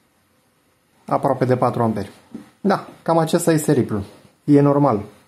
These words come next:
dar oricum, ă, ținând cont că o să-l pun în acea sursă de laborator, e perfect. Încă un lucru așa la final, ă, vreau să vă spun că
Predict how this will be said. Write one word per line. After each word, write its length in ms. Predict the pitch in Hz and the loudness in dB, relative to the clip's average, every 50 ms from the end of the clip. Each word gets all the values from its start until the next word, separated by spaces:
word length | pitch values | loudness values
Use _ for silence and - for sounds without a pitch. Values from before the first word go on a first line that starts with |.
| _ _ | _ _
dar 180 | - 131 139 139 | -6 -2 0 2
oricum, 480 | 139 143 143 143 143 - 151 151 143 | 4 4 2 0 0 0 2 2 4
ă, 320 | 135 135 127 127 123 123 123 | 4 4 4 4 4 2 0
ținând 320 | 123 123 127 127 131 131 131 | 0 -2 -2 -2 -2 -2 -2
cont 240 | 139 131 131 120 | 0 0 0 0
că 80 | 117 131 | 0 0
o 80 | 127 120 | 0 0
să-l 320 | 120 - 127 123 120 120 | -2 -2 -2 -2 0 -2
pun 200 | 117 - 127 123 | -2 -2 -2 -2
în 120 | 120 120 | 0 0
acea 200 | 120 117 - 123 | -2 -2 -2 -2
sursă 340 | 120 120 - 123 123 - 127 | -2 -2 -4 -6 -6 -8 -6
de 100 | 113 123 | -4 -2
laborator, 580 | 117 120 117 120 123 131 139 139 175 165 165 160 - - _ _ _ _ _ _ _ | 0 0 0 0 0 0 0 0 0 -2 -2 -4 -8 -20 _ _ _ _ _ _ _
e 200 | - 117 120 113 | -8 -6 -6 -6
perfect. 440 | - 120 110 - 110 98 - - - _ _ _ _ _ _ _ _ _ _ _ _ _ _ _ _ _ _ _ _ _ _ _ _ _ _ _ _ _ _ _ _ _ _ _ | -6 -6 -8 -8 -10 -14 -14 -18 -20 _ _ _ _ _ _ _ _ _ _ _ _ _ _ _ _ _ _ _ _ _ _ _ _ _ _ _ _ _ _ _ _ _ _ _
Încă 280 | 208 233 233 220 220 | -2 -2 0 2 2
un 180 | 190 175 175 175 | 2 4 4 2
lucru 220 | 180 175 180 170 | 2 2 2 2
așa 240 | 156 147 151 170 165 | 0 2 2 2 2
la 240 | 156 151 143 139 131 | 2 4 2 2 0
final, 480 | 131 - 147 131 123 127 143 160 185 | -2 -2 -2 0 0 0 0 0 0
ă, 300 | 190 190 185 180 180 175 165 | 0 0 0 0 0 0 -2
vreau 220 | 156 156 175 180 175 | -2 -2 -4 -4 -4
să 120 | - 180 | -6 -6
vă 100 | 160 165 | -6 -6
spun 340 | 160 160 - - 180 180 175 | -6 -6 -8 -6 -6 -6 -6
că 580 | - - - 175 165 165 160 156 156 151 143 | -6 -4 0 0 2 2 2 2 0 0 -2